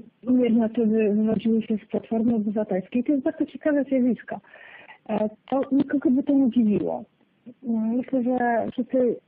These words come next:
się już przyzwyczaili i to zarówno ci, którzy sprzyjają Platformie, jak i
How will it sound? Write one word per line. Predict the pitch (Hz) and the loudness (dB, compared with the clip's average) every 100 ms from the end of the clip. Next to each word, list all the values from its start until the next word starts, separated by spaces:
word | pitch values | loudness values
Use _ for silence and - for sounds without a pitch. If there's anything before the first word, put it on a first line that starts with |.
| 240 | -6
się | - | -2
już | 247 | -2
przyzwyczaili | - 233 226 226 240 240 269 240 196 190 - - - _ _ | -2 -2 -2 0 0 2 2 2 0 -2 -4 -14 -20 _ _
i | 240 220 | -6 -2
to | 240 226 226 | -2 -2 -2
zarówno | 240 233 226 214 214 - | 0 0 2 0 -2 -4
ci, | 240 220 | -4 -4
którzy | - 208 196 | -2 -2 -2
sprzyjają | - - 214 214 254 254 | -6 -4 0 2 2 0
Platformie, | 240 220 220 208 202 202 | -2 -4 -4 -4 -2 -2
jak | 190 | -4
i | 180 | -6